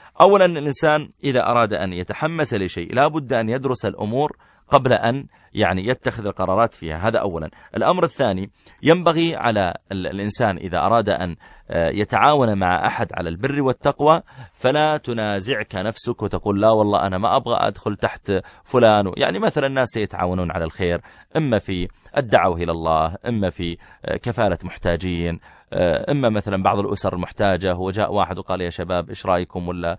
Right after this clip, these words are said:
أخت قالت: "يا أخوات إيش رأيكم، آه، نجمع أموال ننفق عليهن؟" ينبغي على الواحد إذا رأى من يسعى للخير أن يتعاون معه.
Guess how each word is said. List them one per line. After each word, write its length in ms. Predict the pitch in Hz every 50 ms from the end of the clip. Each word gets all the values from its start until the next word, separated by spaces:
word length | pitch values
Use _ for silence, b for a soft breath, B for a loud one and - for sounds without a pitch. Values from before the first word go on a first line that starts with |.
| B B B B
أخت 260 | - 127 - - -
قالت: 340 | - - - 92 92 90 -
"يا 100 | 110 -
أخوات 280 | 90 - 98 95 92 87
إيش 120 | - -
رأيكم، 400 | 98 87 73 92 - - 92 90 85 B B B B B
آه، 160 | 90 90 87
نجمع 440 | 82 107 120 113 98 101 95 80 - -
أموال 400 | 95 90 87 87 87 87 85 90
ننفق 340 | 101 101 92 - 87 -
عليهن؟" 520 | - 95 90 87 87 98 98 92 92 92 87 B B B B B B -
ينبغي 380 | 123 175 214 214 202 185 156
على 140 | 135 160 190
الواحد 380 | 185 185 180 175 147 160 151 135
إذا 180 | 131 113 120
رأى 280 | 127 160 156 - 135 110
من 280 | 95 90 87 85 82 - - - -
يسعى 420 | 135 175 175 - 165 127 120 120
للخير 520 | 127 135 120 - 151 139 160 170 165 165 - -
أن 80 | 131
يتعاون 460 | 123 107 - 98 90 90 85 78 76 -
معه. 400 | - - - - - b b b